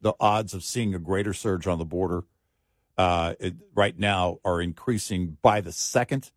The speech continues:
Because if you're following along, you're looking at it going, "Look, everybody's now talking about how the border needs to be closed. We need, we need to, even before the election, we need to get, if we're gonna get there, we need to get there now."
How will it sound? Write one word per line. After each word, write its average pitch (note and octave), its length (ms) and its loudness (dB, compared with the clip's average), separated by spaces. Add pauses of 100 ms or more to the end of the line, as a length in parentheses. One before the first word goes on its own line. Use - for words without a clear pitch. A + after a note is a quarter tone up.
(560)
Because A2+ 440 2
if G2+ 160 -4
you're F2+ 140 -4
following C#3 500 4
along, C3 400 0
you're G2+ 120 -4
looking A#2+ 360 -2
at A2 100 0
it A#2 60 -6
going, G#2 280 -4
"Look, A2 280 0 (1080)
everybody's G#2+ 840 2
now G2 240 0
talking G2+ 460 0
about F2+ 300 0
how F#2+ 180 0
the E2 120 -4
border F2 320 -2
needs F2+ 280 -4
to - 80 -14
be E2 120 -4
closed. E2 540 -4
We G2+ 180 -2
need, F#2+ 340 -4 (320)
we A2+ 220 2
need A2 220 0
to, G2 240 -4 (260)
even B2 280 2
before G#2 300 0
the G2 100 -4
election, F#2 480 -2 (240)
we G2 120 -2
need F#2+ 220 -2
to - 80 -12
get, G2 260 0 (440)
if F#2+ 160 0
we're G#2+ 80 0
gonna G#2+ 200 2
get F#2+ 320 0
there, G2 160 0
we F#2+ 140 -2
need F#2+ 160 -4
to F2+ 80 -8
get F#2 180 -2
there E2+ 160 -2
now." G2 420 -2